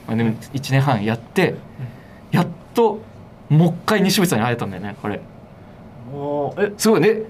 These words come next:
Speaker 1: 西渕さんも覚えててくれて、それ。
Speaker 2: 覚えてた？
Speaker 1: そう。
Speaker 2: あ、なるほど。あ、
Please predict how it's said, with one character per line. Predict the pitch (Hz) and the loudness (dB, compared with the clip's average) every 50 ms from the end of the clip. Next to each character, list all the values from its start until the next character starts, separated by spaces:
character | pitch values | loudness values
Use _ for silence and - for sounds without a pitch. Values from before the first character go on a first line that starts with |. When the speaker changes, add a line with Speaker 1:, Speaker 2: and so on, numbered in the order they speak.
| - | -2
Speaker 1:
西 | 160 202 - 285 | 0 2 2 4
渕 | - | 2
さ | - | 4
ん | 123 | 4
も | 117 123 | 4 4
覚 | 147 175 233 | 4 4 4
え | 214 | 4
て | - - | 2 -2
て | - | -4
く | - | -6
れ | 110 98 | -6 -6
て、 | - 104 | -6 -6
そ | - - | -6 -6
れ。 | 101 95 - - - | -6 -8 -8 -8 -4
Speaker 2:
覚 | 208 220 233 240 220 | -2 0 2 2 2
え | |
て | - 208 | 0 0
た？ | - 131 - - | -2 -4 -4 -4
Speaker 1:
そ | - - 135 110 - - - - - | -2 0 0 0 0 -2 -10 -8 -6
う。 | 156 | -6
Speaker 2:
あ、 | 131 - - - - - - - - - - - 120 | -6 -6 -8 -16 -20 -20 -20 -20 -20 -18 -12 -8 -6
な | 131 143 | -4 -4
る | 156 | -4
ほ | 151 175 156 | -4 -4 -6
ど。 | 127 110 - - - - - - - - | -8 -8 -10 -14 -20 -20 -20 -20 -8 -8
あ、 | 160 | -8